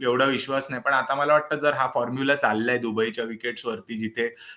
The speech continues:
तीन चार स्पिनर्स आहेत, तर कुलदीप is too good a spinner to have two consecutive bad days म्हणजे. So आता जर सेमीफायनलमध्ये बॅड डे आलाय तर खेळेल, फायनलला बऱ्यापैकी खेळेल. आणि साऊथ आफ्रिकेला वगैरे,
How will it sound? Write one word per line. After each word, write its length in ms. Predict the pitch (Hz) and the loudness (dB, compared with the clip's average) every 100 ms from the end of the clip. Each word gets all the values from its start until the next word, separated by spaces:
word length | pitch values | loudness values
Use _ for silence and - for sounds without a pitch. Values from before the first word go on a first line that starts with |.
| - | -2
तीन 180 | 120 113 | 0 4
चार 180 | 123 120 | 6 4
स्पिनर्स 400 | - 110 117 117 | 2 0 0 0
आहेत, 140 | 123 | -4
तर 60 | 135 | -6
कुलदीप 420 | 139 127 135 143 | -2 2 2 4
is 320 | 165 165 - | 2 0 4
too 100 | 214 202 | 6 8
good 220 | 208 196 | 6 6
a 120 | 190 | 4
spinner 380 | 190 170 160 160 | 4 0 2 2
to 140 | 165 | 2
have 160 | 170 160 | 0 -2
two 200 | - 160 160 | 0 0 2
consecutive 580 | 135 120 127 117 120 113 | -2 -2 -4 -6 -8 -6
bad 260 | 101 92 | 0 0
days 380 | 92 90 76 - 95 | 0 -8 -10 -10 -10
म्हणजे. 300 | 92 - - - | -14 -18 -16 -6
So 80 | 120 | -4
आता 200 | 113 127 | -2 -2
जर 160 | 127 | -2
सेमीफायनलमध्ये 680 | 135 135 113 123 131 135 139 | -2 -2 -4 -4 -4 -4 -4
बॅड 300 | 135 123 120 | 2 2 2
डे 60 | 131 | 0
आलाय 240 | 139 143 | 0 0
तर 200 | 147 160 160 - _ _ _ _ _ - | -4 -6 -10 -12 _ _ _ _ _ -4
खेळेल, 300 | 160 170 131 | 0 0 0
फायनलला 500 | 113 113 120 131 135 | 0 0 0 -2 0
बऱ्यापैकी 500 | 127 113 123 135 147 | 0 0 0 -2 -4
खेळेल. 220 | 143 127 131 | -2 0 0
आणि 220 | 131 151 - - - | -2 -4 -8 -18 -2
साऊथ 220 | - 123 147 | 0 2 2
आफ्रिकेला 440 | 147 165 170 180 | 0 0 4 4
वगैरे, 320 | 170 170 180 | 4 2 2